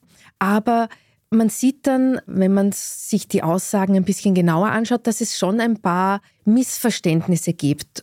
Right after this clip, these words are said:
oder auch Fehlkonzepte, wenn man so will. Ja, zum Beispiel das Gefühl, ja, bei zehn Prozent Inflation bedeutet das, alles wird um zehn Prozent teurer.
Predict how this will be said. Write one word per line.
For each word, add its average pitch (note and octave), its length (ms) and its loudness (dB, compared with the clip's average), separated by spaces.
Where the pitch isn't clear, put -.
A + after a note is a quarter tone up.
oder F3 320 0
auch D3+ 240 -6
Fehlkonzepte, F#3 920 -2
wenn D#3 120 0
man D3 100 -2
so D#3 160 -2
will. C#3 300 0
Ja, F#3 260 0
zum G#3 300 0
Beispiel G3+ 380 -2
das G#3+ 180 -2
Gefühl, B3 640 2
ja, G#3+ 160 0
bei A#3 140 0
zehn B3+ 420 -2
Prozent A3 560 -2
Inflation G#3 720 0
bedeutet F#3 560 -2
das, A3+ 180 -4
alles G#3 480 0
wird G#3+ 160 2
um G#3+ 100 0
zehn F3 260 0
Prozent F3 420 -2
teurer. D3+ 420 -4